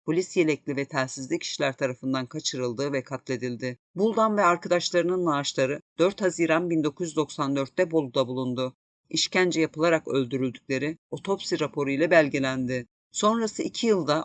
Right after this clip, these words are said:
onlarca Kürt iş insanı faili meçhul olarak adlandırılan infazlarla katledildi. Kürt halkının ve devrimcilerin katili Mehmet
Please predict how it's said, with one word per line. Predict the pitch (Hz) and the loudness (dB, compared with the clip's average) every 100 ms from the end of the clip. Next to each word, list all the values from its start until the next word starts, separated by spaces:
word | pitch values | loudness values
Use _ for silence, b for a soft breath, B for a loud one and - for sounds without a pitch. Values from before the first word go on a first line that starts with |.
| - | 0
onlarca | 143 160 185 214 190 | 0 2 0 0 -4
Kürt | - 175 - | -4 -8 -6
iş | 190 - | -4 0
insanı | 180 156 139 135 170 _ | 0 -2 -2 -2 -4 _
faili | 160 151 160 175 | 2 2 2 0
meçhul | 151 - 180 | -2 -2 -2
olarak | 180 143 135 - | 0 0 -2 -4
adlandırılan | 131 - 131 127 123 123 151 175 _ | -6 -2 -2 -2 -4 -2 -2 -4 _
infazlarla | 165 151 156 135 123 131 127 156 | -2 0 0 0 0 0 0 -2
katledildi. | 160 - 135 127 127 123 131 - _ - | -6 -6 -4 -2 -4 -4 -6 -10 _ -6
Kürt | 190 175 | -6 0
halkının | 160 139 - 139 156 151 | 0 0 -2 -4 -2 -2
ve | 151 | 0
devrimcilerin | 139 139 139 135 143 139 160 | 2 2 0 0 -2 0 -2
katili | 170 143 135 131 | 0 -2 -2 -4
Mehmet | 131 131 135 | -2 -2 -4